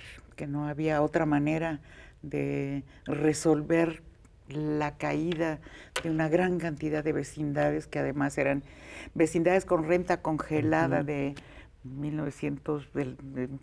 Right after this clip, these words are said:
Speaker 1: cincuentas, por ahí, ¿no? Entonces, afortunadamente se dio,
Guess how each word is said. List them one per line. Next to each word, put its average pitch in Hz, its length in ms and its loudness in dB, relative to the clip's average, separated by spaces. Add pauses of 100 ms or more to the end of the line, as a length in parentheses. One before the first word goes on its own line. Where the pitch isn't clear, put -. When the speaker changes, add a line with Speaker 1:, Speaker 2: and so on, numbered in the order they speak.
(120)
Speaker 1:
cincuentas, 143 680 0
por - 180 -10
ahí, 135 200 -6 (140)
¿no? 185 180 -8 (640)
Entonces, 151 720 -4
afortunadamente 170 840 0
se 160 160 2
dio, 247 260 2